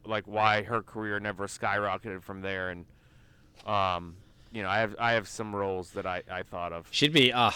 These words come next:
Speaker 2: I'd love her in the, uh, did you, did you end up watching that Jennifer Lawrence movie?
Speaker 1: Which one?
Speaker 2: No Hard Feelings?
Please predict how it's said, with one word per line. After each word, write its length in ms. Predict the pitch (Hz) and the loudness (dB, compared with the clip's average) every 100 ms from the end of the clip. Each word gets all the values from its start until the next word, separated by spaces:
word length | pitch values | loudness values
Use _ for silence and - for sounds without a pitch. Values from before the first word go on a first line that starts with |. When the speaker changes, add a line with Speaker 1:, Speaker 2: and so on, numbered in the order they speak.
| - | 0
Speaker 2:
I'd 220 | 120 113 | 0 2
love 160 | 120 | 2
her 140 | 113 101 | 2 -2
in 100 | 101 | -4
the, 180 | 98 92 | -8 -6
uh, 320 | 95 92 87 - | -6 -6 -8 -4
did 160 | 123 | 0
you, 220 | 196 240 | 6 6
did 220 | 214 220 190 | 6 4 6
you 60 | |
end 80 | 226 | 8
up 60 | 196 | 10
watching 280 | 208 202 | 8 8
that 100 | 208 | 4
Jennifer 300 | 185 196 180 | 4 4 2
Lawrence 320 | 180 180 190 - | 2 2 0 -2
movie? 340 | 190 190 190 - - - - - - - - - | -2 -2 -4 -8 -20 -20 -20 -20 -20 -20 -20 -10
Speaker 1:
Which 180 | 120 - | -8 -4
one? 220 | 135 92 - - | -2 -2 -8 -2
Speaker 2:
No 160 | 123 131 | 6 10
Hard 180 | 139 131 | 10 10
Feelings? 640 | 147 156 165 175 - | 6 4 2 -4 -10